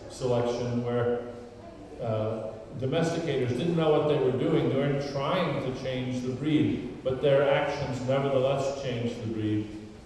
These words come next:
And then there's natural selection. And this is a brilliant trio. But in fact,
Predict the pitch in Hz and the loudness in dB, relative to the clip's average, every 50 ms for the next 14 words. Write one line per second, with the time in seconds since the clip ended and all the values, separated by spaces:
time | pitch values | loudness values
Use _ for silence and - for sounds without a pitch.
0 | - - - - 135 151 151 147 143 127 131 127 - 127 139 147 160 151 135 - | -14 -6 -4 -2 0 0 0 0 0 -2 -2 -2 -4 -2 -2 0 0 0 -2 -2
1 | - 123 117 - - - 117 117 120 - - - 110 - - - - - - - | -2 -2 -2 -2 -2 -2 -2 -2 -2 -2 -4 -4 -6 -6 -6 -8 -10 -12 -12 -14
2 | - - - - - - - - 165 170 170 170 156 139 117 127 131 120 - 139 | -16 -16 -18 -18 -20 -12 -6 -2 0 2 2 2 2 0 0 0 0 0 2 4
3 | 151 165 165 151 - - - - - - - - - - - - - - - - | 4 6 6 4 4 2 0 -2 -2 -4 -8 -10 -12 -14 -14 -16 -16 -18 -18 -18
4 | - - - - - - - - - - - - - - - - - 180 175 - | -18 -18 -18 -18 -16 -16 -16 -16 -16 -16 -16 -16 -16 -16 -14 -6 -2 2 4 4
5 | - - - - - - - - - - - - - - - - - - - - | 6 4 4 2 2 0 -2 -4 -6 -6 -10 -12 -12 -10 -10 -10 -10 -12 -14 -16
6 | - - - - - - - - - - - - - - 135 147 156 170 170 156 | -16 -18 -16 -16 -16 -18 -18 -16 -16 -14 -14 -14 -8 0 2 4 4 4 4 2
7 | - - 180 175 175 - 180 - - - - | 4 4 2 2 2 2 0 -2 -4 -6 -8